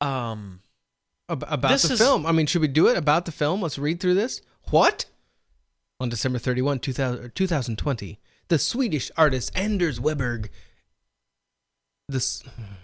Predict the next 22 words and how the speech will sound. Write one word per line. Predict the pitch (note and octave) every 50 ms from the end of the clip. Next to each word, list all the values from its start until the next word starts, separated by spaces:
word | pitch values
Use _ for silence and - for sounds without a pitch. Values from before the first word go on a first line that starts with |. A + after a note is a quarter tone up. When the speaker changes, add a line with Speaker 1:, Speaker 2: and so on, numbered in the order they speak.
| G2 F#2+ - - _ _ _ _ _ _ _ _ _ _ _ _ _ _ _ _ _ _ _ _ _ _ _ _ _ _ _ _ _ _ _ _ _ _ _ _ _ _ _ _ - C#3+
Speaker 2:
okay, | - - C3+ A2+
is, | F2 A#2 - - _ -
uh, | A#2 A#2 A#2 A2+ A2+ - -
who | F3+ G3 A3+
wrote | F#3+ A#2+ A#2 A2+ A2 -
this? | - D#2 D2+ - - - _ _ _ _ _
Okay, | - C#3+ - C3+ G#2 G2+ - - _ _ _ _ _
this | C3 C#3 C3+ -
is | D#3 C#3+
word | B2+ C3 C3 C3 B2+
for | - B2+
word. | B2 A2+ - - - - - -
After | - E3+ G3+ G#3 - A#3 A3
more, | G3 E3+ D#3 -
mm-hmm. | D3+ B2+ A#2+ A2+ A2+ A#2+ A#2+ A#2+ A#2+ A#2+ A#2+ A#2 A#2 A#2 A#2 A#2+ A#2+ A#2+ A2 - A2+ G2+ A2 G#2+ G#2 - - - _ _
The | - C3+ D3+
Swedish | C#3 - - - - D#3 D3+ G3+ A3+ B3 A#3 C4 B3 - - - -
artist | - E3+ F3 F3 - E3+ E3 D#3 - - - - _ _ -
Anders | F3 G3+ A3 A3+ A3 A3 G#3 D#3
Weberg | C#3+ C#3 C#3+ E3+ F3+ F3 D#3+ D#3+ D3+ D3 C3+ A#2+ - _ _
and | - F3 F3 F#3+ G3+ G#3+ A#3 A#3+ A#3+ A#3 - _ _ _ _ _ _
his | - E3+ E3+ E3 D#3+ D#3 D3 - -